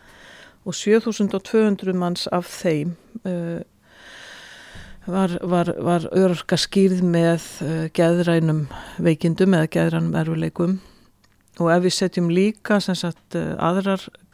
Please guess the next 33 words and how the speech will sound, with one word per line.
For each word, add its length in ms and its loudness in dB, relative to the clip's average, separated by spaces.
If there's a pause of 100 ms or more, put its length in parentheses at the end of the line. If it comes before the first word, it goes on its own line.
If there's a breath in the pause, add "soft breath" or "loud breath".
(140)
svona 200 -4
tvígreiningar, 960 4
þá 420 -4
fer 200 -2
það 100 -2
upp 140 -4
í 60 0
ellefu 420 -2
þúsund. 500 -4 (760 loud breath)
Þannig 180 2
að 60 0
gríðarlega 400 6
stór 400 0
hópur 540 0
sem 200 -2
virðist 840 0
fara 300 0
á 40 2
örorku 560 -2
vegna, 640 -2
eh, 380 -6
geðrænna 560 -2
erfiðleika, 540 -4 (760 loud breath)
og 120 0
ég 500 4
vil 220 4
í 100 4
raun 160 4
og 100 2
veru 60 -4
tengja 340 -2
þetta 140 -8
svolítið. 300 -10